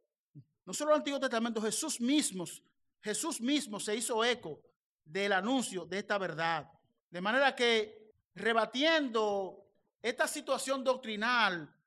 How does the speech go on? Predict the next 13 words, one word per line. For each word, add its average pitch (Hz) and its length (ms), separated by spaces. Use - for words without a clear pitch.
de 214 120
la 214 100
iglesia 233 300
en 254 80
Corinto, 202 680
Pablo 339 360
utiliza 277 640
en 214 80
los 226 100
versículos 240 520
trece 262 360
al 208 140
diecinueve 208 800